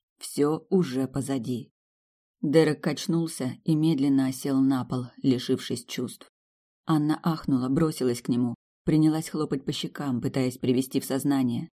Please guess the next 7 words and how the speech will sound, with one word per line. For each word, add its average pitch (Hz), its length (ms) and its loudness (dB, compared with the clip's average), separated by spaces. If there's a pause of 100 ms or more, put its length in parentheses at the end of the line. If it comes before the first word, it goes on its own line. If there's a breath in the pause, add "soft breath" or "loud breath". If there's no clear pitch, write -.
(360)
Глаза 139 460 2
закатились 127 580 2
за 135 120 0
веки, 135 460 0 (120)
Дерек 151 420 0
едва 139 360 2
дышал, 139 500 -6